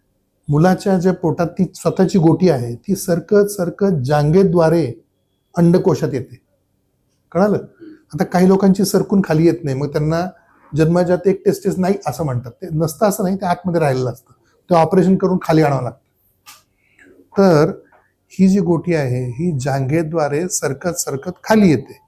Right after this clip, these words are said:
एकदा खाली आली नऊ महिन्यापर्यंत, की नंतर ती वाट बंद होऊन जाते. कळालं?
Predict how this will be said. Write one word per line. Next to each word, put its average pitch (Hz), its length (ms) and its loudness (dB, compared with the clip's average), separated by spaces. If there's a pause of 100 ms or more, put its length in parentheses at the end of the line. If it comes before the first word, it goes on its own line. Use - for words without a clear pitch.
(400)
एकदा 160 260 0 (100)
खाली 196 280 4
आली 175 260 4 (180)
नऊ 156 220 0
महिन्यापर्यंत, 151 600 0 (840)
की 180 80 -4
नंतर 165 380 -4
ती 202 180 -6
वाट 175 360 -2
बंद 170 280 2
होऊन 143 180 0
जाते. 110 260 -10 (1040)
कळालं? 170 160 -4